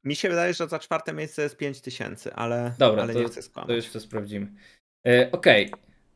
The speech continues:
Speaker 2: I poleciał, patrzcie, G cztery, H pięć się tutaj nie patyczkuje, a biały kontruje.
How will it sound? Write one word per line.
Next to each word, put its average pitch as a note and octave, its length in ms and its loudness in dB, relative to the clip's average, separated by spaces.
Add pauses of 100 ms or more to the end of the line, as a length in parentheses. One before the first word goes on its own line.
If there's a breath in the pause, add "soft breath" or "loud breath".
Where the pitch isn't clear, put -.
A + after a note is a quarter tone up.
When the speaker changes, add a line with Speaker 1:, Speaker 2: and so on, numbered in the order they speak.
(360)
Speaker 2:
I A#4+ 120 -2
poleciał, F3+ 500 8
patrzcie, A2+ 380 0
G A#3+ 200 0
cztery, G3+ 440 2
H D3+ 220 2
pięć D3+ 540 -4 (760)
się C#3+ 120 -2
tutaj C3+ 340 0
nie C3+ 120 -2
patyczkuje, C3 1000 0
a D#3 100 0
biały G3 360 2
kontruje. F#3+ 760 -2